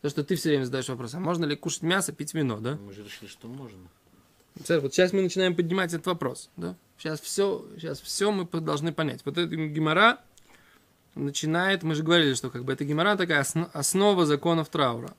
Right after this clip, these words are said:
Speaker 1: вот, о которой мы учили на прошлом уроке, и гемара, которую, которую мы учим здесь, это, что называется, все законы траура, что называется, сначала. Здесь, как бы, на-, на-, начало и находится.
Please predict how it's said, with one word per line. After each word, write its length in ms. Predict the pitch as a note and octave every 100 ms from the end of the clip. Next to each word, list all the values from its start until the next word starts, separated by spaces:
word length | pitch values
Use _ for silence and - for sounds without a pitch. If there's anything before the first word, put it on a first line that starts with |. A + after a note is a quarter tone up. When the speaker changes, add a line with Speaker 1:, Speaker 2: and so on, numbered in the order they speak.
| _ -
Speaker 1:
вот, 120 | F3
о 180 | D#3 D#3+
которой 220 | C#3+ C3
мы 100 | C3
учили 240 | C3 D3 C#3+
на 160 | D3 E3
прошлом 280 | B3+ A#3+ G#3
уроке, 300 | F#3 D#3 D#3
и 200 | D#3 E3
гемара, 360 | D#3 D3+ D#3+
которую, 500 | D#3 D#3+ D3+ D#3+ D3 D#3 -
которую 240 | D3+ D3+
мы 80 | E3+
учим 180 | E3+ F#3+
здесь, 300 | A#3 A3+ F#3+
это, 200 | F#3+ - _ _ _ _ _ - _ _ _ _ _ -
что 140 | -
называется, 680 | C#3 C3+ D3+ E3+ D#3 D#3+ D3 - _ _ _ _ _ _ _ _ _ _ _ _ _ _ _ _ _ _ _ _ - _ _ _ _ _ -
все 540 | - - D#3+ E3 - -
законы 540 | C#3 C#3 - D#3 D3
траура, 320 | C#3 D#3 E3
что 100 | D#3
называется, 320 | C#3 C3+ C#3+ C#3+
сначала. 480 | D3 D3 D#3+ A#2+
Здесь, 300 | A2 C3 D#3
как 160 | - C3+
бы, 100 | B2+
на-, 220 | B2 A#2+
на-, 160 | B2 B2
начало 420 | B2+ C3 D3+ C#3
и 40 |
находится. 460 | C3 A#2+ - - -